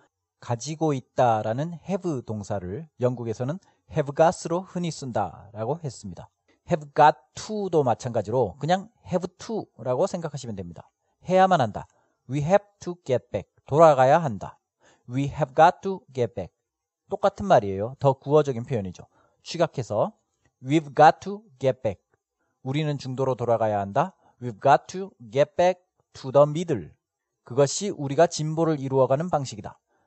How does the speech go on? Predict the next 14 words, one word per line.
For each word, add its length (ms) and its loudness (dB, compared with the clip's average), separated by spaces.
That's 640 0
how 480 4
we 160 -2
make 540 -4
progress. 720 -2
함께 300 -2
해보겠습니다. 640 -4
우리는 400 -4
중도로 420 0
돌아가야 420 4
합니다. 320 -8
We've 260 -6
got 300 2
to 180 -10